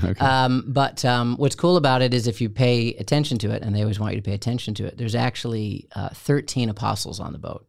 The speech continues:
Speaker 2: There's
Speaker 1: Okay.
Speaker 2: thirteen people on the boat in addition to Jesus. And the idea was, uh, he was on the boat. Like
Speaker 1: Okay.
Speaker 2: Caravaggio painted himself, and, and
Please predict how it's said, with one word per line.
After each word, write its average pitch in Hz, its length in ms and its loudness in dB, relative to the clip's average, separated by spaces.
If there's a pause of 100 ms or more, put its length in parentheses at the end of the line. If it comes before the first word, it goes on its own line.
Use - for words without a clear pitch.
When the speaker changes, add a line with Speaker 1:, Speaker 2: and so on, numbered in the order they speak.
(100)
Speaker 2:
There's 104 160 -2
Speaker 1:
Okay. 101 80 2
Speaker 2:
thirteen 120 240 -2
people 104 260 -4
on 101 60 -4
the 95 100 -6
boat 98 140 -6
in 101 120 -6
addition 98 340 -6
to 98 40 -4
Jesus. 101 400 -8
And 110 120 -4
the 107 80 -4
idea 107 420 -4
was, 101 520 -8 (400)
uh, 98 160 -6
he 120 260 -2
was 104 160 -2
on 95 200 -2
the 92 80 -6
boat. 90 440 -12 (120)
Like 95 220 -8
Speaker 1:
Okay. 104 160 4
Speaker 2:
Caravaggio 101 340 2
painted 113 280 0
himself, 107 480 -4
and, 107 320 -4
and 107 400 -6